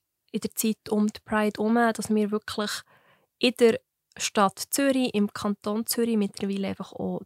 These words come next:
darüber raus, dass wir sichtbar sind, dass wir in der Stadt sichtbar sind, dass wir auf Social Media sichtbar sind, in den Medien sichtbar sind.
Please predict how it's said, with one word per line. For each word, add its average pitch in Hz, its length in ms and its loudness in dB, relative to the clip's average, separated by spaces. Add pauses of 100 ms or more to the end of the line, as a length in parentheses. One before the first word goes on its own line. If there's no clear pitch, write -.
darüber 202 260 -2
raus, - 260 2
dass - 680 -2
wir 208 120 4
sichtbar 185 520 -2
sind, 185 260 -2
dass 190 180 -4
wir 190 200 0
in 202 80 -2
der 190 100 -4
Stadt - 420 -2
sichtbar 202 560 -4
sind, 190 340 -2 (360)
dass - 180 -6
wir 185 220 0
auf - 240 -12
Social 190 400 -4
Media 220 320 0
sichtbar 190 540 -6
sind, 185 320 -2
in 180 60 -6
den 185 200 -2
Medien 190 400 -2
sichtbar 180 480 -10
sind. 175 280 -4